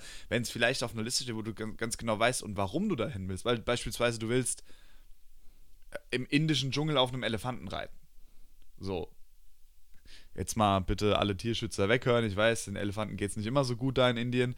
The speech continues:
aber, äh, ist sowas Exotisches, könnte auf einer Bucketliste stehen oder auf so einer, so einer Blueprint-Bucket-, Ba-, Ba-, Bucketliste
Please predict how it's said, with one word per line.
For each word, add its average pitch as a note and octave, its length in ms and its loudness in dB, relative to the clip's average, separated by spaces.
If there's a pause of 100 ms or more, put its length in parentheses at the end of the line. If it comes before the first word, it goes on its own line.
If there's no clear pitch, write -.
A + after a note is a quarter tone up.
(240)
aber, A#2 380 8 (200)
äh, - 80 -2 (220)
ist B2 180 2
sowas A#2+ 360 6
Exotisches, B2+ 840 2
könnte B2 220 4
auf A2 100 6
einer G#2+ 100 0
Bucketliste G2+ 520 -2
stehen G2 180 0
oder G2+ 120 0
auf G2 100 0
so A2+ 100 -6
einer, G#2 180 0
so G2 100 -4
einer F#2+ 320 0
Blueprint-Bucket-, G#2 1120 -2
Ba-, G#2 120 4
Ba-, F#2+ 640 -2 (640)
Bucketliste A2+ 1080 2